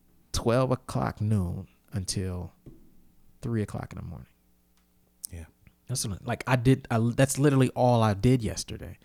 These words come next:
Speaker 1: I took maybe two breaks of about thirty minutes each.
Speaker 2: So what's that, fifteen hours? Fifteen hour day?
Speaker 1: Yeah, yeah. And so people are saying, like, "Oh, man, you know, it's not work." Oh, it's work.
Speaker 2: Mm-hmm.
Speaker 1: It, it's definitely work. Just,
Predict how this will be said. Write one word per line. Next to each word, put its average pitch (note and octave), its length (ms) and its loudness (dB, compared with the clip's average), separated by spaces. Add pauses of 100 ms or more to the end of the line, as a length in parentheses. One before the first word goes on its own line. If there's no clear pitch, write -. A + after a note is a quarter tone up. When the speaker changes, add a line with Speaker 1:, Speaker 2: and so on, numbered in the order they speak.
(320)
Speaker 1:
I A#2 80 0
took - 260 6
maybe G#2 540 0 (1000)
two C#3+ 260 4
breaks C#3+ 520 2
of A2+ 120 -2
about G2 280 -4
thirty A#2+ 340 0
minutes A2+ 400 -4
each. - 460 -6 (560)
Speaker 2:
So B2 120 -4
what's A#2 100 -4
that, F2 160 -8
fifteen C#3 320 -4
hours? C#3 380 -8 (100)
Fifteen D3+ 300 -2
hour C#3+ 160 0
day? D#3+ 180 0
Speaker 1:
Yeah, B3 400 2 (340)
yeah. F#4+ 480 2
And C#3+ 80 4
so G3 120 8
people - 300 2
are F3 40 6
saying, D#3 320 2
like, C#3+ 260 0
"Oh, B2 220 4
man, D#3 300 0
you D3+ 80 2
know, C3+ 180 2
it's C3 140 -4
not - 180 0
work." - 300 2 (480)
Oh, F#3 180 8
it's - 160 4
work. - 400 4 (140)
Speaker 2:
Mm-hmm. E2 300 -2 (180)
Speaker 1:
It, C3 160 2
it's C#3+ 180 4
definitely C3+ 560 2
work. G2+ 240 0
Just, D3+ 240 0